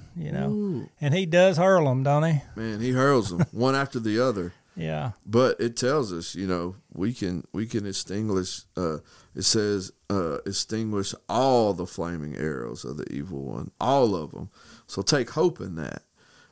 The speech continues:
Speaker 2: Uh, but let's jump right here into verse ten. Finally,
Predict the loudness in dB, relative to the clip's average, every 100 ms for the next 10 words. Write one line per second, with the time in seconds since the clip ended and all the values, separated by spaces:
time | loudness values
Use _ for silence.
0 | -4 -2 0 -2 -2 -4 -4 -4 -2 -2
1 | 0 -2 -2 -2 0 -2 -2 0 0 0
2 | -2 -8 -14 -20 _ -4 2 2 2 0
3 | -4 -8